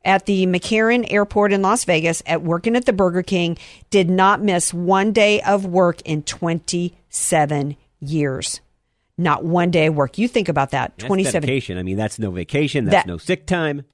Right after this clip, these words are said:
Speaker 1: Th-, not one day in twenty-seven years. He didn't miss it. So, uh, for his anniver-, for his anniversary, I guess, if you will,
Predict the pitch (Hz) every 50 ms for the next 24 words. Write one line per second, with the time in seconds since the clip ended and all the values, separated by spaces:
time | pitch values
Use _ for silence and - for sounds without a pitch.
0 | _ _ - 175 165 - - 202 196 185 175 - - 185 175 190 202 208 208 208
1 | 208 214 196 208 190 175 151 131 131 120 113 - _ _ _ _ _ _ _ _
2 | _ _ _ _ _ _ _ _ - 156 147 - - 180 180 175 - 185 160 -
3 | - 170 156 175 170 156 147 139 135 - - 151 143 160 - 156 151 156 143 -
4 | - 147 143 - - _ _ _ _ _ - - _ _ - - - 214 196 196
5 | 190 190 190 - - 185 180 175 170 - - 220 226 254 269 262 226 226 214 208
6 | 202 202 196 214 277 269 - - - - 214 202 226 190 180 - - 165 170 165
7 | 156 160 151 147 - - 151 143 135 - 131 135 135 - 139 - - 143 131 131
8 | 139 151 170 190